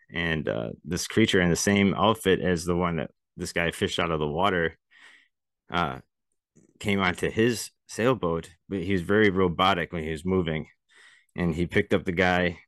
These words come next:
that was <laughs> on the sailboat, and, uh, he even kind of waved, "Thank you for rescuing his friend." And then, uh, yeah, the family just fucking was freaking, s-, freaking out, s-, screaming and crying. And, um,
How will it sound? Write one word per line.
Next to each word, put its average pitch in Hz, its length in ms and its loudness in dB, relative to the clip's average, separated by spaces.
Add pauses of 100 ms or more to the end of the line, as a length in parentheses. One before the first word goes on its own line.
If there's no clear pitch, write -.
that 82 120 -4
was 80 260 -6
<laughs> - 340 -4
on 98 140 0
the 87 40 0
sailboat, 98 580 2 (180)
and, 87 300 -4
uh, 82 200 -2 (640)
he 107 100 0
even 101 160 2
kind 104 240 2
of 87 220 0
waved, 101 480 2 (340)
"Thank 113 240 -2
you 85 240 -4 (120)
for 85 360 -2
rescuing 90 400 -2
his 80 160 -6
friend." 90 420 -2 (800)
And 85 260 -2
then, 82 280 0
uh, 73 360 -6 (480)
yeah, 101 260 4
the 87 100 -2
family 104 340 2
just 90 220 -2
fucking 98 300 -2
was 92 360 -6
freaking, 110 500 0
s-, - 180 -6 (480)
freaking 104 320 0
out, 98 240 2
s-, - 140 -10 (280)
screaming 104 440 0
and 92 140 -2
crying. 95 460 0
And, 82 160 -6 (720)
um, 80 480 -2